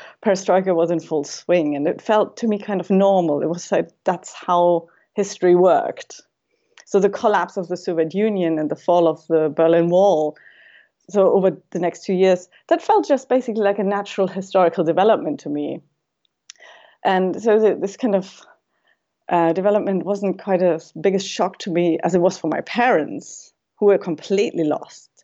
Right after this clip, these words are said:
You know, like, like, the left as such was lost. All leftist organizations were dissolved. So my parents were members of the German Communist Party, dissolved. I was, when I was a teenager, I was a member of the kind of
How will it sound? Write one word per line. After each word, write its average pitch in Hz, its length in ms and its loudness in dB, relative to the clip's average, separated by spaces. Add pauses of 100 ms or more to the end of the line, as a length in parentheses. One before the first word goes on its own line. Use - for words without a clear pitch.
(920)
You 202 160 4
know, 170 100 2
like, 180 280 0
like, 180 180 0
the 190 80 2
left 180 440 0 (420)
as 170 180 -6
such - 380 -4
was 160 160 -6
lost. 185 600 -4 (600)
All 214 200 2
leftist 196 400 -4
organizations 165 720 -6
were 160 200 0 (180)
dissolved. 170 580 0
So 190 100 0
my 175 180 -2 (140)
parents 175 400 -4
were 170 120 0
members 165 420 0
of 151 140 -10
the 160 260 0
German 151 320 -2
Communist 196 480 0
Party, 170 600 0 (720)
dissolved. 165 600 2 (300)
I 180 80 2
was, 165 320 -2 (260)
when 165 140 -6
I - 20 -2
was 160 120 -8
a 156 40 -16
teenager, 170 380 0
I - 20 0
was 156 140 -4
a 160 80 -4
member 151 240 0
of - 200 -4
the - 60 -10
kind - 260 -10
of - 60 -16